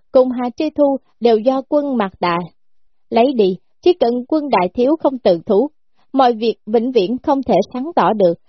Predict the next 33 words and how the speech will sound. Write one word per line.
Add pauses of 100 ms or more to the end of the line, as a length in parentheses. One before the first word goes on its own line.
(300)
không
gì
có
thể (140)
rửa
sạch
mâu
thuẫn
đã
cao
trào
này. (720)
Quân
Đại
Thiếu
gia (680)
sẽ
tự
thú
sao? (420)
Câu
trả
lời
cần
hỏi
cũng
biết. (480)
Này
nha, (840)
trăm
cây
nghìn
đắng,